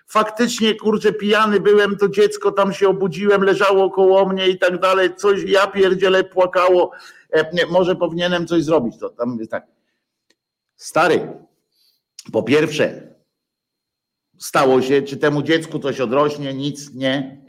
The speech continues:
to w porządku. Zatroszczymy się o to dziecko, tak jak mafijne właśnie tamten, my się o nich zatroszczymy. Jak będą cicho, to będą zadowoleni jeszcze z tego, że ty miałeś tę przyjemność.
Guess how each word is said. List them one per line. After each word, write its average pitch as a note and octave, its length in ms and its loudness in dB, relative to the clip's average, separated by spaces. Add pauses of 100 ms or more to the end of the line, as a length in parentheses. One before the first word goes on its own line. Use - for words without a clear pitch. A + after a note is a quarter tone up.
(360)
to C#3 140 0
w - 80 -12
porządku. G2+ 420 -4 (600)
Zatroszczymy D#3+ 1040 0
się A#2 140 0
o G#2+ 60 2
to G#2+ 140 -2
dziecko, G2+ 680 -2
tak B2 100 0
jak C#3+ 160 -2
mafijne E3+ 440 -2
właśnie A2+ 260 0
tamten, G#2 460 -6
my D3+ 140 -8
się F3+ 140 0
o E3 60 2
nich D#3+ 160 -6
zatroszczymy. C3+ 600 -4
Jak G2+ 120 -8
będą F3+ 260 -2
cicho, G3 260 -4
to F3+ 100 -2
będą E3+ 420 -4
zadowoleni D3+ 600 0
jeszcze G2+ 280 -10
z - 80 -20
tego, A2+ 240 -4
że G#2+ 100 -4
ty A2+ 140 -10
miałeś G#2+ 320 -4
tę G#2+ 100 -12
przyjemność. - 600 -16